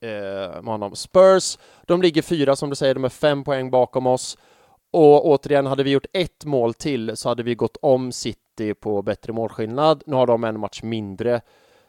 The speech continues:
Eh, och vi ligger två poäng bakom Liverpool, eh, som är etta, så vi är ju helt klart med det. Eh, d-, alltså, inget snack om den saken. Ehm,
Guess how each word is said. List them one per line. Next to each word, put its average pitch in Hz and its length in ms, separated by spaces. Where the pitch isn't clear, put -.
Eh, 90 460
och 123 160
vi 131 60
ligger 131 220
två 156 500
poäng 135 380
bakom 123 400
Liverpool, 143 720
eh, 107 200
som 113 200
är 113 100
etta, 139 640
så - 140
vi 117 200
är 113 60
ju 110 160
helt 196 580
klart 107 360
med 98 280
det. 135 140
Eh, 107 100
d-, 107 60
alltså, 120 360
inget 120 280
snack 151 300
om 127 60
den 131 180
saken. 107 380
Ehm, 110 320